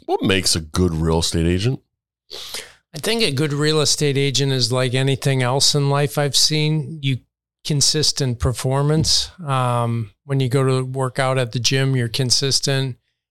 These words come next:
Speaker 2: When you're an athlete, you're consistent in your habits. Um, I think someone who's, I talked to someone this morning at eight, and he said, "I'm ready for the grind again today." So consistently performing e-,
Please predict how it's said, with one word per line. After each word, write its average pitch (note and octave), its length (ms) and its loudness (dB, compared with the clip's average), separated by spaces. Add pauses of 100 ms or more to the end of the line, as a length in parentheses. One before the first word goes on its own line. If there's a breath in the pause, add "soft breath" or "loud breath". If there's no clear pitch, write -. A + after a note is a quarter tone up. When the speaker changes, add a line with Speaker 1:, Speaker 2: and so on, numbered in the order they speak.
(120)
Speaker 2:
When C#3 140 -4
you're C3 140 2
an B2+ 80 0
athlete, C3 520 0
you're A#2+ 120 -6
consistent C3+ 720 0
in B2+ 120 0
your A#2 120 0
habits. B2+ 800 0
Um, A#2+ 500 -4 (400)
I C#3+ 60 -4
think D3+ 240 0
someone C#3+ 300 2
who's, - 440 0 (180)
I C#3 120 -4
talked D3 380 -2
to C#3+ 80 -2
someone C#3 380 2
this B2+ 200 0
morning C3+ 360 0
at B2+ 100 0
eight, C#3 320 0
and D3 140 0
he C3 80 0
said, C3 400 0 (100)
"I'm B2+ 120 -4
ready B2+ 200 0
for C#3 200 -4
the C3+ 100 0
grind C3 360 0
again A#2+ 320 -2
today." A#2 480 -2 (420)
So C#3+ 280 0
consistently C#3+ 1300 -2
performing C3+ 800 -2
e-, B2 140 0